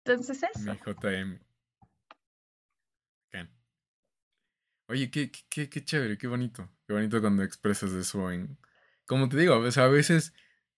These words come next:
Speaker 2: y digo, si te acuerdas tal vez de la persona a la que le, o la que te inspiró, porque, o, o a veces del conjunto de personas que te pueden inspirar esos deseos, no necesariamente es a una persona, pero es ba-, es bacán porque como que te acuerdas de ese momento, de ese instante,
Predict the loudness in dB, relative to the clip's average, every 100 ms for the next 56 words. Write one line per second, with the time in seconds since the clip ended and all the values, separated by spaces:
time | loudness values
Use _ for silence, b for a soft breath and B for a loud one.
0 | _ _ _ _ 2 4 6 4 4 2
1 | 0 -4 2 2 6 4 6 2 2 0
2 | 2 2 0 -2 -6 0 2 0 -2 -6
3 | -8 -12 -18 -8 0 0 0 -4 -4 -4
4 | 0 2 2 -2 -4 0 0 2 4 4
5 | 2 -2 -2 -2 -2 -6 _ _ -10 -8
6 | -6 -4 -4 -4 -6 -6 -6 -4 -2 -2
7 | -2 -6 -6 -4 -6 -8 -10 -6 -6 -2
8 | -2 -2 -2 -2 -2 -4 -10 b b b
9 | b -10 -6 -6 -8 -10 -8 -8 -8 -10
10 | -10 b b b b _ _ _ _ -8
11 | -2 -2 0 0 0 0 -2 -4 -8 -8
12 | -10 -10 -10 -8 -8 -2 -2 2 2 2
13 | 0 -4 -4 -4 -2 -4 -4 -4 -6 -10
14 | -8 -6 -6 -2 -4